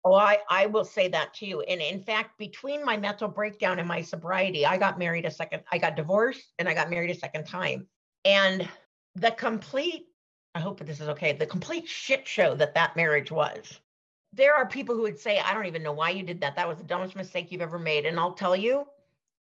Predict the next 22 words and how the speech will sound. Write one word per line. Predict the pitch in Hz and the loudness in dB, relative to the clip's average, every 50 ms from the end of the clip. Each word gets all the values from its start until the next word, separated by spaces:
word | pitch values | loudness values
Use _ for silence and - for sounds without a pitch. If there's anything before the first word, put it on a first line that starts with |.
| _ _ _ - | _ _ _ -8
that | 156 147 165 185 180 196 220 | -4 0 2 4 4 4 4
is | 262 294 - - | 4 4 4 2
a | 294 | 0
truth. | 294 - - 302 285 269 269 294 - _ _ _ _ _ _ _ _ - | 0 -2 -4 -2 -2 -2 -2 -4 -8 _ _ _ _ _ _ _ _ 0
And | 202 233 240 233 196 180 170 170 180 208 196 - _ _ _ | 2 2 2 2 2 2 0 -2 -6 -8 -12 -16 _ _ _
the | 185 190 | -6 -6
truth | 185 - - 247 247 - - | -4 -4 -4 -4 -2 2 4
is, | 247 240 220 - - - - | 4 4 4 2 -4 -6 -4
it | 214 202 196 - 151 | -4 -4 -4 -4 -2
gave | - 220 214 214 220 214 | 0 2 2 2 2 0
me | 240 254 254 | -2 -4 -4
the | 214 220 | -4 -4
gift | - 208 214 202 - - | -2 -2 -4 -4 -4 -8
of | 185 143 | -8 -4
boundaries, | 180 185 180 180 170 147 170 165 170 - - - _ _ _ _ - - - - _ _ | -2 -2 -2 -2 -4 -8 -8 -10 -10 -12 -16 -20 _ _ _ _ -20 -20 -20 -20 _ _
because | - 196 - 233 214 - | -10 -4 0 0 0 0
for | - 190 185 | -2 -4 0
whatever | 170 190 196 220 254 269 302 302 247 | 2 4 4 6 4 4 2 2 0
reason, | 262 330 339 320 - 190 180 175 | 0 -2 -2 -2 -2 -2 -2 -4
through | 185 - - 214 254 285 285 | -6 -6 -4 -4 -2 -2 -2
that | 214 208 208 226 254 | 0 0 2 2 2
experience, | 277 277 277 - - - 285 294 254 190 160 151 147 - - - - - | 0 -2 -6 -6 -2 0 2 2 2 0 -2 -2 -4 -6 -10 -16 -20 -20